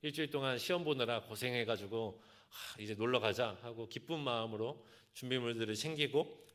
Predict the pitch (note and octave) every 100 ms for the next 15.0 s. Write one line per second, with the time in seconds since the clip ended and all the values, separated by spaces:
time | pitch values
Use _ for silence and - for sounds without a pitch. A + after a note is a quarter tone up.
0 | - F3 E3 D#3 E3+ C#3 D#3 A2+ - -
1 | - _ - - - F3+ F3+ C#3 A#2+ B2
2 | A2+ G#2+ G2+ F2+ - G2 A2 G#2 F#2+ F2+
3 | C#3+ C3+ A#2 - _ _ _ _ _ _
4 | - A2 B2+ G#2+ - - C3 C#3 C#3+ C#3
5 | C#3 B2 B2+ C3 D#3 D3+ D#3 B2+ C3+ G#2
6 | - - C3 C#3+ D#3 D3 C#3 C3+ D3 D3+
7 | C3 B2+ B2+ A2+ C3+ C#3 C#3+ C#3+ A#2+ A2+
8 | A#2 A#2+ F#2+ - - - G2 A2+ G#2+ -
9 | - F3 E3+ E3 C3 G2 A2+ A#2 A2+ G#2+
10 | B2 G#2 C3+ D#3+ D#3+ B2+ C#3 C3 B2 D#3
11 | A#2 - - - _ C#3+ C3+ C3+ G#2+ G#2
12 | E3+ E3 C#3+ A#2+ A2 G#2 A2 A#2+ G#2+ G2
13 | G2 F#2+ F#2+ G2 - - D#3+ B2+ C3 C#3
14 | - - A#2 B2 A2+ A2 A#2 A#2 G2 F#2+